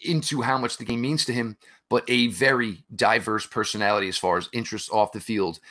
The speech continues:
Um, and I think with the type of guys you've put together here, the personalities are more in sync. They're more alike. So even if you get to the tougher of times, you feel the way it is structured now with these guys.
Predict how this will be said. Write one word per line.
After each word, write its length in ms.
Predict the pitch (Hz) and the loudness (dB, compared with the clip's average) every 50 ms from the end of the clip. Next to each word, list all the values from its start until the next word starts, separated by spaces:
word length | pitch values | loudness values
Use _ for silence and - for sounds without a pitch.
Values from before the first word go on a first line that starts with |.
| - - - - 101 | -20 -18 -10 0 2
Um, 320 | 101 104 101 95 87 80 - - - - - _ | 4 4 4 2 -2 -8 -12 -20 -20 -20 -16 _
and 280 | - 120 123 117 110 - - | -2 0 2 2 0 0 0
I 120 | - 135 127 | 0 0 0
think 240 | - - 180 160 - | 0 -2 -2 -4 -4
with 400 | - 147 139 156 156 156 - - | -6 2 2 2 2 2 -6 -4
the 120 | 127 131 139 | -2 -2 -2
type 280 | - - 139 156 156 | 0 0 0 0 0
of 120 | 170 147 - | -4 -4 0
guys 340 | - 127 127 123 123 - | 4 4 4 4 2 0
you've 160 | 120 123 117 - | -4 -6 -4 -6
put 140 | 135 123 | -8 -8
together 400 | - 107 104 120 127 131 135 131 | -8 -4 -2 -2 -2 0 -2 -6
here, 420 | 110 110 104 110 101 92 82 85 _ _ _ _ _ _ _ _ | -6 -6 -4 -2 -2 -2 -2 -4 _ _ _ _ _ _ _ _
the 80 | - 104 | -10 -6
personalities 640 | - 160 180 - 175 165 151 156 156 143 131 117 | -2 0 0 0 2 4 4 4 4 2 0 -2
are 40 | 120 | -2
more 280 | 120 120 117 110 104 104 | 0 0 0 0 0 -2
in 100 | 92 76 | -4 -6
sync. 680 | - - - - - - 110 95 73 - - - _ _ _ | -4 -2 -2 -2 0 -2 -2 -4 -6 -8 -20 -20 _ _ _
They're 160 | - 113 113 | -10 -8 -6
more 400 | 123 127 127 139 143 143 139 131 | -4 -2 0 2 2 4 4 4
alike. 600 | 110 107 101 98 98 104 107 92 73 - _ - - _ _ - - - _ | 2 0 -2 -2 0 2 2 2 0 -4 _ -20 -20 _ _ -20 -20 -20 _
So 400 | - - - 139 131 95 82 - _ _ _ | -10 0 2 2 2 2 -2 -8 _ _ _
even 240 | - 185 190 180 185 | -2 0 0 0 0
if 160 | 160 - - | -2 -2 -4
you 80 | 151 | -6
get 220 | 123 147 156 151 - | 0 0 0 0 0
to 140 | - - 147 | -6 -6 -4
the 140 | 120 123 - | -4 -6 -6
tougher 360 | - - 131 131 - 117 107 | -2 -2 -2 0 0 0 -2
of 120 | 101 98 | -2 -2
times, 600 | - - 135 147 147 135 117 104 90 85 80 - - _ _ _ _ - | -4 -2 0 2 2 2 0 0 -4 -6 -8 -10 -12 _ _ _ _ -8
you 140 | 139 147 | -6 -6
feel 340 | 117 - - - 175 175 165 | -6 -4 -4 0 4 4 4
the 120 | 151 151 143 | 4 4 4
way 180 | 131 127 131 | 4 4 4
it 80 | 135 110 | 4 0
is 100 | 101 - | -2 -4
structured 720 | - - - - 127 139 139 - - - 143 127 98 - _ | -4 -6 -4 -2 -2 -2 0 0 -2 -2 -4 -6 -8 -10 _
now 640 | - 107 107 110 117 120 123 123 120 107 98 95 92 _ _ _ _ _ _ | -12 -10 -4 0 2 2 4 4 4 4 2 0 -4 _ _ _ _ _ _
with 180 | - 110 113 - | -4 -4 -4 -4
these 220 | - 113 107 98 | -4 -6 -6 -4
guys. 420 | - 120 113 110 107 98 98 - | -2 -2 0 0 -2 -2 -4 -8